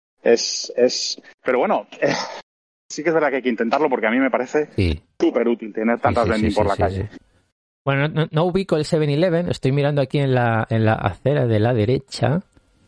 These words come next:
Speaker 2: pero bueno, no pasa
Speaker 1: Mira, a ver,
Speaker 2: nada.
Speaker 1: en la... No, el, el, el seven, <laughs> te estoy liando.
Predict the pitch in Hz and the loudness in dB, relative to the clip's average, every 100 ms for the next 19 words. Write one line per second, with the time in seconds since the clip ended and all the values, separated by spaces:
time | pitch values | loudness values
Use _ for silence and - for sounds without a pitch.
0 | _ _ _ _ _ _ _ 120 127 123 | _ _ _ _ _ _ _ 0 2 2
1 | 127 151 165 165 175 147 175 196 190 185 | 0 0 0 0 0 2 2 2 0 0
2 | - _ _ 165 180 143 143 - 151 151 | -2 _ _ 0 0 0 -4 -2 0 0
3 | 139 - 123 117 170 175 - - - _ | -2 -4 -4 2 2 2 -2 -4 -16 _
4 | - - 147 127 110 | -20 -2 2 2 0